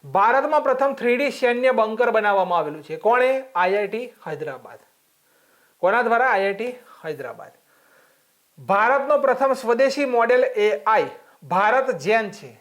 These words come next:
આઈ આઈ ટી બોમ્બે દ્વારા બનાવવામાં આવ્યું. ભાઈ, ભારત જેન ગ્રુપ ડી, બરોબર, ગ્રુપ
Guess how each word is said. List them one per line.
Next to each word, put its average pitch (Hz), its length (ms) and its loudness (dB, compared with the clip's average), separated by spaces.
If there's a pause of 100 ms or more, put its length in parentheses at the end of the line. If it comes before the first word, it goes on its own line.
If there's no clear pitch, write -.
(140)
આઈ 196 140 4
આઈ 240 60 4
ટી 233 200 -2
બોમ્બે 214 220 0
દ્વારા 202 280 2
બનાવવામાં 185 420 2
આવ્યું. 254 280 -2 (400)
ભાઈ, 226 200 2
ભારત 202 520 2
જેન 180 260 0 (1400)
ગ્રુપ 233 360 -4
ડી, 175 280 -6 (540)
બરોબર, 185 300 -4
ગ્રુપ 208 480 -6